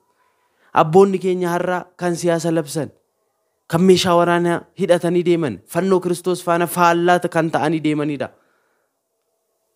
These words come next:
Kanaafiyyuu kana, kana amma ma-, kun, kun mana kiristaanaa keenyaa nafnetti nageenyi biyya kanaallee ni eegamu. Mootummaan kana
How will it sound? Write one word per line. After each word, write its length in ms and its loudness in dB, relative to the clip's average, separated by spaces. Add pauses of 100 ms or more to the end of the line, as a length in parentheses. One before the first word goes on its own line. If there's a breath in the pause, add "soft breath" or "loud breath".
(580)
Kanaafiyyuu 720 -2 (300)
kana, 300 -2
kana 360 -2
amma 320 0
ma-, 220 -2
kun, 220 -4
kun 160 -2
mana 180 0
kiristaanaa 420 -2
keenyaa 320 -4
nafnetti 500 -4 (320 soft breath)
nageenyi 420 2
biyya 200 -4
kanaallee 380 -4
ni 80 -2
eegamu. 260 -4 (720)
Mootummaan 500 2
kana 260 -2